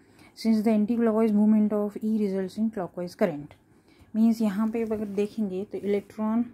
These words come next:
इस तरह से मूव कर रहा है, that is going anticlockwise, तो current will produce clockwise। हमने पढ़ा हुआ है by convention इलेक्ट्रॉन की डायरेक्शन के अपोजिट डायरेक्शन में करंट फ्लो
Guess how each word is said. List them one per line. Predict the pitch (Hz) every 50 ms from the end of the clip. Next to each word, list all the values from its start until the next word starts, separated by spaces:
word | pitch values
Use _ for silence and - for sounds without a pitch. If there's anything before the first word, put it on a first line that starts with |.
| - _ _ _ _ - -
इस | - - -
तरह | - 214 208
से | 202 220
मूव | 214 202 202
कर | - 202 196
रहा | 196 196 190
है, | 196 196
that | 202 185 175 190
is | 190 190 190
going | 185 185 190 196 180 190
anticlockwise, | 202 190 208 220 214 220 208 202 - 202 196 202 202 208 - - _ _ _ _ _ _ _ _ _ _ _ _ _ _ _
तो | - 196 190 190 185 -
current | 196 196 214 220 220 214 220
will | 208 214 208 208 -
produce | 202 196 202 208 226 254 277 269 - _ _ _ - - _ _ _ _ -
clockwise। | 220 208 202 - 107 202 107 107 104 - _ _ _ _ _ _ _ _ _ _ _
हमने | - 196 196 196
पढ़ा | 196 202 196 196 208
हुआ | 220 214 214 208
है | 208 196 202 214 214 - _ _ _ -
by | 190 185 190 190 185 196
convention | 196 190 190 208 220 214 - - 214 208 226 - - - - _ _ _ _ -
इलेक्ट्रॉन | 202 202 202 - 220 220 214 220 220
की | 214 220
डायरेक्शन | 196 202 196 196 - - - 226 220 214 214 214 - - - - _ _ _
के | 220 214 226
अपोजिट | 208 185 196 196 190 - 208 190 180
डायरेक्शन | 190 185 185 - - -
में | 190 214 254 262
करंट | 196 180 180 175 175 -
फ्लो | - 170